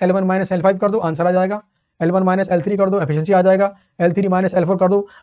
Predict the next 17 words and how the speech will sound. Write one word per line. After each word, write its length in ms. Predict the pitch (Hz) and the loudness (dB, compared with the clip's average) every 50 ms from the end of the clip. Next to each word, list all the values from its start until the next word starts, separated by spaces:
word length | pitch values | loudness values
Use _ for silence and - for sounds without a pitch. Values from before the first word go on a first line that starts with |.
| _ - - | _ -2 -2
एबनॉर्मल 480 | 170 165 180 185 190 190 202 202 214 214 - | 0 0 2 2 2 2 2 0 0 0 0
आइडल 200 | 175 165 180 190 | 0 2 2 0
टाइम 160 | 185 185 185 | 0 0 2
वेरिएंस 260 | 160 160 156 180 180 | 2 0 0 0 0
आ 80 | - 170 | 0 0
जाएगा, 320 | 170 180 180 185 196 202 202 _ _ _ _ - | 2 2 2 2 0 -2 -4 _ _ _ _ -2
एल 140 | 180 180 180 | 0 0 0
फ़ोर 140 | - 202 190 | 0 0 0
माइनस 260 | 185 185 196 180 - - | 0 0 -2 -2 -2 -2
एल 120 | - 175 | -2 0
फ़ाइव 160 | - 190 190 | 0 0 0
कर 140 | 185 190 185 | 2 0 0
दो, 120 | 190 202 | 2 0
रेट 180 | 175 160 170 175 | 2 0 0 0
वेरिएंस 240 | 175 180 185 175 185 | 0 0 0 2 2
आ 60 | 180 | 2
जाएगा, 300 | 185 185 185 190 196 | 4 4 4 2 2